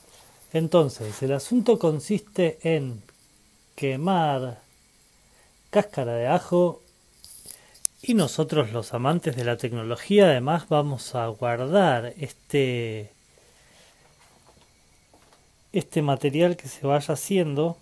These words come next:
para diferentes tecnologías, para diferentes utilidades y dispositivos. Y bueno, entonces las recomendaciones son quemar los martes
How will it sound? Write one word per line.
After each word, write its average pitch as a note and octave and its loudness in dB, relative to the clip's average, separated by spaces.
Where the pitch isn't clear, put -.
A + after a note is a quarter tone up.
para B2 0
diferentes C#3 -2
tecnologías, E3+ -2
para A#2+ -2
diferentes C#3 -4
utilidades D3 4
y A#2 -4
dispositivos. F3 -2
Y D#3+ 2
bueno, C3 6
entonces D#3 0
las C3+ -2
recomendaciones D3 -2
son C3+ 0
quemar D3+ 4
los C#3 0
martes E3+ 2